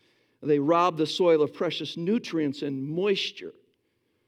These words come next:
Uh, I, I don't want you to lose something here that goes back to, to verse twenty. Note that both types two and three of these soils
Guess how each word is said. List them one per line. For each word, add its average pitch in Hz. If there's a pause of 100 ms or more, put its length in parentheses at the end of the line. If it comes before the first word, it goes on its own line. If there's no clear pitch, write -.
(840)
Uh, -
I, 156
I 165
don't 247
want 202
you 208
to 180
lose 175
something 147
here 143
that 135
goes 143
back 151
to, 147
to 139
verse 139
twenty. 135 (360)
Note 214
that 175
both 196
types - (100)
two 269
and 160
three 185 (200)
of 160
these 156
soils 147